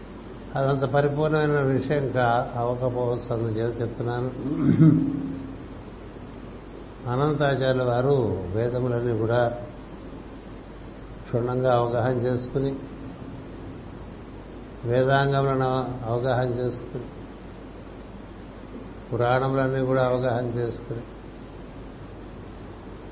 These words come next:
ఆయుర్వేదం మాధ్యమంగా వేలాది మందికి ఆ రోజుల్లో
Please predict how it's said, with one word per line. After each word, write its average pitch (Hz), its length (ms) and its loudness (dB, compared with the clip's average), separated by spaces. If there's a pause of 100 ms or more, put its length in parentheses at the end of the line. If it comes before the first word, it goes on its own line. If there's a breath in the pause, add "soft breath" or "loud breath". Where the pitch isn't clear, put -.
(120)
ఆయుర్వేదం 131 880 4 (2750)
మాధ్యమంగా 120 720 0 (1600)
వేలాది 135 400 4
మందికి 127 360 2
ఆ 120 100 4
రోజుల్లో 113 600 2